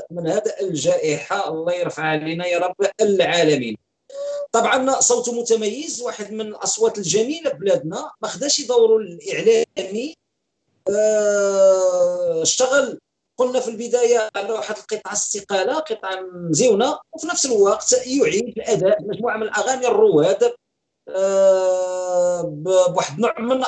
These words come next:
الطرب، رواد مشارقة كانوا أو مغاربة،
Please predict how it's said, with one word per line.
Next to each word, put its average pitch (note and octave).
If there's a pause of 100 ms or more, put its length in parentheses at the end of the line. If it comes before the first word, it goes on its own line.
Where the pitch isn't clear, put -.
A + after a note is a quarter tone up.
الطرب، F3
رواد A3
مشارقة G#3+
كانوا A3 (100)
أو C4+
مغاربة، F3